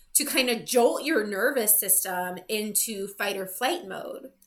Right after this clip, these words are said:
of, "Oh my gosh, I need this. If I don't have this, I'm never gonna make it." And it takes a lot of inner work. It takes a lot of that confidence building, that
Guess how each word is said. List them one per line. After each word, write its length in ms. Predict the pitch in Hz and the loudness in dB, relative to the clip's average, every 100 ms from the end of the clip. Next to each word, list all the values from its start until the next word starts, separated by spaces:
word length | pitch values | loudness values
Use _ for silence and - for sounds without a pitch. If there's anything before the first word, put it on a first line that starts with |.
| - | -2
of, 300 | 220 196 - | 0 0 0
"Oh 140 | 247 | 0
my 160 | 254 226 | 2 2
gosh, 240 | 214 214 | 0 0
I 100 | 190 | -4
need 300 | 190 226 254 | -6 -8 -8
this. 320 | - - - | -10 -8 -6
If 100 | 208 | -2
I 100 | 202 | 0
don't 200 | 214 208 | 0 -2
have 280 | 196 208 254 | 0 2 2
this, 200 | 226 208 | 0 -2
I'm 100 | 208 | -4
never 220 | 202 196 | -6 -6
gonna 160 | 196 190 | -8 -8
make 260 | 185 285 208 | -8 -8 -10
it." 220 | - - _ _ _ _ _ _ - - - - | -14 -16 _ _ _ _ _ _ -20 -20 -20 -10
And 140 | 233 226 | -4 -2
it 160 | 220 | -2
takes 320 | - 294 349 | 0 2 2
a 60 | 254 | 2
lot 480 | 202 185 185 185 226 | 0 -2 0 4 4
of 120 | 247 | 4
inner 240 | 254 233 | 2 2
work. 280 | 220 294 339 | 2 2 2
It 100 | 240 | -2
takes 240 | - 202 208 | -2 -2 -2
a 60 | |
lot 340 | 196 180 180 196 | -4 -2 0 0
of 80 | |
that 220 | 214 202 - | 2 2 2
confidence 580 | - 208 220 214 202 | -4 -2 -2 -6 -6
building, 580 | - 208 202 202 196 196 | -6 -4 -2 -2 -4 -4
that 280 | 185 180 - | -4 -4 -6